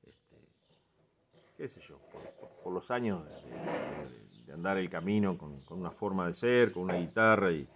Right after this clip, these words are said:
y bueno, uno se, se rodea, gracias a Dios, con, con buena gente. Abrazo grande, seamos felices, disfrutemos la vida, sigámonos cuidando y por sobre todas las cosas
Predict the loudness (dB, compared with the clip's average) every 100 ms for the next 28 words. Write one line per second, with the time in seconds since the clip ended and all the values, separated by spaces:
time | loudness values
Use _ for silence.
0 | -20 _ _ _ _ _ _ _ _ -10
1 | 0 0 2 0 -2 -6 -8 -10 -16 _
2 | _ _ _ -18 -12 -4 0 4 2 0
3 | -6 -16 _ -10 -10 -10 -6 -4 -4 -6
4 | -14 -16 -14 -12 -14 -20 -20 _ _ _
5 | _ _ _ _ _ -2 -2 6 10 12
6 | 12 12 10 8 4 4 4 4 4 2
7 | 2 -2 0 0 4 6 8 6 4 2
8 | 2 4 4 2 0 -12 -4 2 4 6
9 | 4 0 -4 _ _ _ -16 -12 -14 -6
10 | -4 -2 -2 -4 -4 -14 -14 -20